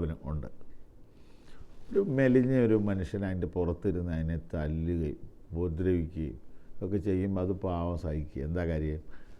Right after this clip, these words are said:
അതിൻ്റെ വിലയും അതിൻ്റെ ബലവും അതിനറിയില്ല. ഇതൊക്കെ തന്നെ എല്ലാവരും സകലർക്കും സംഭവിച്ചിരിക്കുന്ന പ്രശ്നം.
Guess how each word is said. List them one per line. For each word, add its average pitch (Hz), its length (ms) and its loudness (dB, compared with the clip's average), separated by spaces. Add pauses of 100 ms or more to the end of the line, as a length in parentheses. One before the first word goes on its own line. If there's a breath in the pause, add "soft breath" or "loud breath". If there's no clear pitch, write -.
(260 soft breath)
അതിൻ്റെ 107 320 -2 (180)
വിലയും 95 560 2
അതിൻ്റെ 87 260 -2 (120)
ബലവും 82 320 0
അതിനറിയില്ല. 80 480 2 (1800 soft breath)
ഇതൊക്കെ 92 260 2 (120)
തന്നെ 98 180 2 (100)
എല്ലാവരും 92 540 2 (480)
സകലർക്കും 101 1120 0 (340)
സംഭവിച്ചിരിക്കുന്ന 76 720 -4 (100)
പ്രശ്നം. 71 420 -6